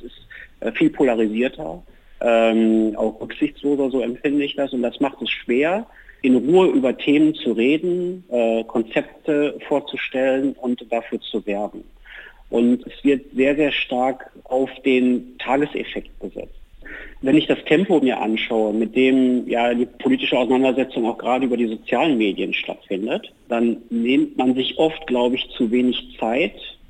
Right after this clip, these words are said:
mal nachzudenken oder auch mal eine Auszeit. Und deswegen glaube ich, dass die Parteien auch lernen müssen, äh, ein bisschen Tempo rauszunehmen, ähm,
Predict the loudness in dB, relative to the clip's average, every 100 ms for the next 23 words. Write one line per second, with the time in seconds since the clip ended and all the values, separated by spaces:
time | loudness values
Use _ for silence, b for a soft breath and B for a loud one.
0 | -4 0 2 0 -2 -2 -2 -2 -2 -2
1 | 0 0 0 -2 -2 -4 -6 -12 -14 -14
2 | -12 -14 -16 -18 -18 -18 -20 -20 -20 -4
3 | 0 0 2 2 4 4 4 2 -2 0
4 | 0 2 -2 0 0 2 0 0 0 2
5 | 4 4 2 2 2 2 -2 B B _
6 | _ 0 2 4 2 -2 -2 -2 0 -2
7 | -2 0 0 0 -4 -6 -4 0 0 0
8 | 0 -2 -4 -12 -20 -20 -6 -2 2 2
9 | 2 0 -2 -4 -6 -14